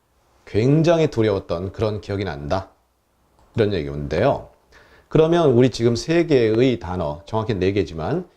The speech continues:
이 단어는 호환이 가능한가요? 네, 가능합니다. 단 조금 의미가 강하냐 약하냐의 뜻이고요. 의미가 약할 경우는 거기에다 부사를 붙이시면 돼요.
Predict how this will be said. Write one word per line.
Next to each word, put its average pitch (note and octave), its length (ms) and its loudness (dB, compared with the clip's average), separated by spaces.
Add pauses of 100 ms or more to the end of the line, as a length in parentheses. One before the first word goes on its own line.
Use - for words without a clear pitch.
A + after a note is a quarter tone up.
(140)
이 A#2+ 140 0
단어는 G2+ 600 -4 (460)
호환이 E3 340 2
가능한가요? A#2 1200 -2
네, F2+ 320 -2 (300)
가능합니다. G#2+ 840 -2 (260)
단 D3 400 -2 (600)
조금 E3 540 0
의미가 A#2 580 0
강하냐 B2 520 -4
약하냐의 G2+ 600 -4
뜻이고요. F#2+ 580 -4 (280)
의미가 C#3+ 420 2
약할 A#2 400 -6
경우는 A2+ 320 -4
거기에다 G2+ 560 -2
부사를 C3 540 -2
붙이시면 F#2+ 460 -10
돼요. C#2+ 280 -8